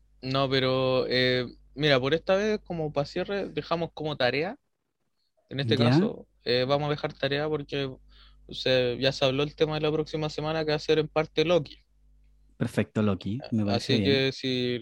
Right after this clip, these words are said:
Speaker 1: los, estos tres oyentes, <laughs> nosotros tres, eh, para que terminemos Loki, tú lo terminaste, <laughs> le falta el Christopher y a mí, ¿no?
Speaker 2: <laughs> Oye, qué, qué entretenido va a ser eso.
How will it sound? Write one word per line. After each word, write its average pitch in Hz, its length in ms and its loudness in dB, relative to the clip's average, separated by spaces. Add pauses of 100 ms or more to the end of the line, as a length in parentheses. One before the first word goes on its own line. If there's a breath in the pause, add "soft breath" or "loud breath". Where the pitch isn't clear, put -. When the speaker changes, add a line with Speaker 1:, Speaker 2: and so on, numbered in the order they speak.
Speaker 1:
los, 120 140 -2
estos 123 260 -6
tres 160 200 6
oyentes, 160 460 0 (140)
<laughs> 170 200 -2
nosotros 165 480 0
tres, 165 260 0 (460 loud breath)
eh, 156 260 4
para 139 140 4
que 131 140 4
terminemos 135 460 -2
Loki, 143 360 4
tú 135 160 -4
lo 131 120 -2
terminaste, 131 540 -2
<laughs> - 180 2
le 160 100 2
falta 143 360 2
el 135 80 0
Christopher 143 520 -2
y 135 40 4
a 131 60 0
mí, 139 140 -2
¿no? 127 100 -4
Speaker 2:
<laughs> - 1400 2
Oye, 135 260 8 (100)
qué, 131 200 0
qué - 120 0
entretenido 127 420 2
va 143 60 6
a 143 40 4
ser 147 200 0
eso. 147 200 0